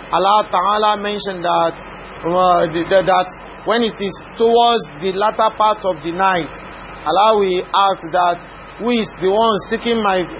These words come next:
my for, for astaghfirullah? Who is asking me that I give him? And who is what? Who, who wants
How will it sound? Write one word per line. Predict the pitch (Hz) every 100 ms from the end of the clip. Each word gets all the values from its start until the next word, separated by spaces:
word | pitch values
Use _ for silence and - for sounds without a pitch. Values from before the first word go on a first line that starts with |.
| 185 190
my | 220 226
for, | 196 190 180 - - -
for | 170 202
astaghfirullah? | 220 226 208 202 196 185 202 208 170 - - - - - 185
Who | 247
is | 233 -
asking | 220 226 247 240
me | 226 190
that | 185
I | 185 185
give | 165 226 214 -
him? | 220 214 160
And | - - - - - - - - - - 190 196 185 185
who | 247
is | 240 208 165
what? | 185 214 202 - - - - -
Who, | 202
who | 240 214 196 208 254 240
wants | 240 233